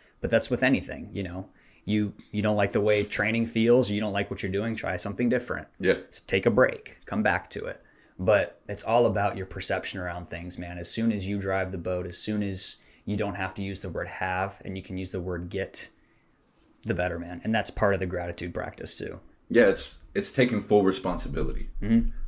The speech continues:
Speaker 2: That's what it is. It's, it's either, you know, you can have, like you said, you can have things happen to you,
Speaker 1: Mm-hmm.
Speaker 2: or you can have things happen for you. And if
Speaker 1: Mm-hmm.
Speaker 2: you're taking full responsibility, then everything is happening for you.
Speaker 1: Right.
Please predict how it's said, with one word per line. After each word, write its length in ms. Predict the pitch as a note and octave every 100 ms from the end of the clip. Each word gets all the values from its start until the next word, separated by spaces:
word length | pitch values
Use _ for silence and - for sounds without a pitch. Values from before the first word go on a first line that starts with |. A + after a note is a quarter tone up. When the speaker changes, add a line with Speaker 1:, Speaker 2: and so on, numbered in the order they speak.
| -
Speaker 2:
That's 180 | G2 F2
what 140 | D#2+
it 80 | C#2+
is. 240 | A1 -
It's, 420 | - - - - - - -
it's 180 | - -
either, 400 | G#2+ F#2 F#2 E2+
you 240 | E2 E2+ F2+
know, 60 |
you 180 | E2+ E2+
can 120 | F#2
have, 300 | F2 F2+ E2 -
like 160 | E2+
you 60 | E2
said, 180 | E2 D2+
you 80 | D#2+
can 120 | E2
have 180 | E2+ D#2+
things 180 | D#2+
happen 300 | E2+ E2 D#2+
to 100 | E2 D#2+
you, 280 | D#2 B2+
Speaker 1:
Mm-hmm. 100 | -
Speaker 2:
or 40 | D2
you 120 | D2
can 320 | E2 D#2 - -
have 240 | E2 D#2
things 320 | - D3 D3 - - _ -
happen 280 | D#2+ D2+ D2+
for 240 | F2+ E2+
you. 220 | C#2 C2+ -
And 120 | F#2+ F2+
if 60 |
Speaker 1:
Mm-hmm. 100 | G2+
Speaker 2:
you're 80 | F#2+
taking 320 | - F#2+ F#2
full 200 | - F#2+
responsibility, 920 | F2 E2 F2 E2 D#2 E2+ F#2 F#2+ F#2 - - -
then 240 | F#2 E2+ -
everything 460 | G#2+ G2+ G2 F2 D2+
is 100 | -
happening 380 | E2 - D2+
for 260 | - D#2+ C2+
you. 160 | - - -
Speaker 1:
Right. 280 | A#2 -